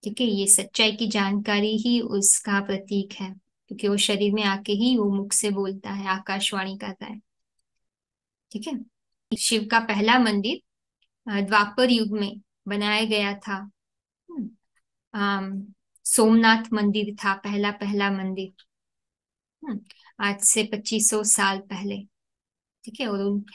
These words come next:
शिव की जितनी पूजा होती है, उतना कितनी, किसी की, किसी देवता की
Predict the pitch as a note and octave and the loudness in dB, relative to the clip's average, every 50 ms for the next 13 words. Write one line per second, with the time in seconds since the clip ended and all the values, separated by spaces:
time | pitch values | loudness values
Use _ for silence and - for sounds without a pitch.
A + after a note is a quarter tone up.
0 | - - - _ - - - B3 A#3+ A#3 A#3 B3+ - B3 A#3+ A#3 A#3 A3+ A#3 A3+ | -20 -20 -20 _ -6 0 2 2 2 4 2 2 2 2 0 0 -2 -2 0 0
1 | G#3+ G#3 G#3 A3 G#3 G3+ G#3 G3+ G#3 - A3 G3+ G#3 G#3 G#3+ A3 - - - A3 | -2 0 2 2 2 2 0 -2 -2 -2 -4 -2 -2 -2 -4 -6 -8 -8 -2 -2
2 | A3 G#3 G#3+ - A#3 A3+ A#3 B3 A#3+ A#3+ A#3+ A3+ A3 - - _ - A3 - - | -2 -2 0 -2 -4 0 2 2 2 2 2 -2 -6 -10 -8 _ 4 6 6 6
3 | C4+ C4+ C4 C4 C4 B3+ B3 A3+ A3+ - - - B3 A#3+ - C#4 A#3 A3+ A3 G#3+ | 6 4 0 2 2 2 2 0 -2 -4 -4 -2 0 2 2 4 4 4 4 4
4 | G#3 A3 G#3+ G#3+ A#3+ | 2 0 -2 -2 -2